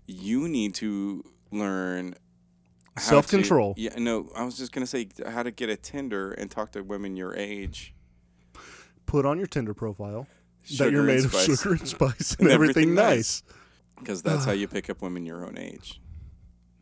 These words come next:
Speaker 2: Yeah, with, with the sugar and the spice.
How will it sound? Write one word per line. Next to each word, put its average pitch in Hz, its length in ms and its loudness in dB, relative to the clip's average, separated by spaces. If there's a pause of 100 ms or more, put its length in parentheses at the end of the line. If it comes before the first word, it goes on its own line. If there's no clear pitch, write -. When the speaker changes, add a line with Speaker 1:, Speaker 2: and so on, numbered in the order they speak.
(720)
Speaker 2:
Yeah, 139 340 6 (200)
with, 135 240 2
with 135 240 2 (140)
the 131 260 -4
sugar 117 420 -2
and 110 140 -6
the 104 40 -8
spice. - 460 -12